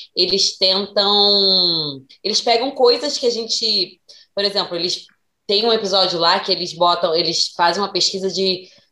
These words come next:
de pessoas que colocam o papel higiênico de um jeito e pessoas que colocam o papel higiênico de outro jeito.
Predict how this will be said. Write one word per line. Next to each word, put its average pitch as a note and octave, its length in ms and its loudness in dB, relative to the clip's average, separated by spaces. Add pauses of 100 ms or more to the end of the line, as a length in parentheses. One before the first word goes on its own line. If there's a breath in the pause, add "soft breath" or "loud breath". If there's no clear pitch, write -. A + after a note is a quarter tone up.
de E3 100 -6
pessoas A3+ 460 4
que C4 100 -4
colocam G#3 360 4
o - 40 -20
papel G3 240 4
higiênico F#3 380 -2
de E3+ 100 -6
um F3 120 -2
jeito A#3 380 2
e - 20 -10
pessoas A#3+ 320 2
que - 100 -18
colocam A#3 280 2
o - 40 -10
papel G#3+ 200 2
higiênico A3+ 340 0
de A3+ 80 0
outro A3+ 240 0
jeito. F#3 260 0